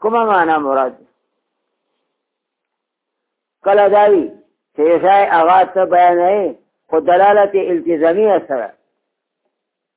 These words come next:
دلالت التزامي خو خفي ده که نه؟ دلالت مطابقي هغه ظاهر وي ډېر،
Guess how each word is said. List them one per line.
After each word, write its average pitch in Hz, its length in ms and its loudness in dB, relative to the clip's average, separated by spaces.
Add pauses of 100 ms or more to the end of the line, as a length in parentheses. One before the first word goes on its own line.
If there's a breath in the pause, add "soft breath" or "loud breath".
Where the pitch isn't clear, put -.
(160)
دلالت 202 360 0
التزامي 185 580 0
خو 180 160 -2
خفي 175 320 -2
ده 214 160 2
که 165 140 -4
نه؟ - 140 -18 (600)
دلالت 180 280 0
مطابقي 175 880 0 (840)
هغه 190 420 0
ظاهر 180 360 2
وي 156 120 2
ډېر، 147 220 0